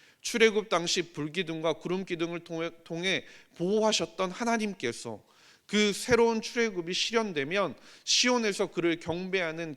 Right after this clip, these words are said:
그들을, 모든 사람들을 그 불과 구름기둥을 통해 보호하실 것이라는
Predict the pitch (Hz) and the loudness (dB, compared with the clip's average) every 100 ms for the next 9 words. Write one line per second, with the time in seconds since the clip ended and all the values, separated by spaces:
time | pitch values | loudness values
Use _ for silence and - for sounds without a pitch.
0 | - 151 175 196 143 - - - _ 151 | -12 -2 2 4 2 -4 -20 -20 _ -2
1 | 190 214 247 226 208 180 185 143 160 175 | 0 2 0 0 -2 -4 -4 -6 -4 -4
2 | 151 - _ _ - 175 185 - 143 147 | -6 -14 _ _ -6 -2 0 0 0 -2
3 | 151 139 - - _ 175 214 208 208 170 | 0 0 -2 -18 _ 0 0 0 -4 -4
4 | 180 185 - 143 143 101 - - _ 165 | -4 -4 -6 -4 -4 -6 -12 -20 _ 0
5 | 180 175 135 - 135 - 107 117 98 107 | 2 2 0 -4 -6 -10 -10 -10 -12 -14
6 | 127 | -16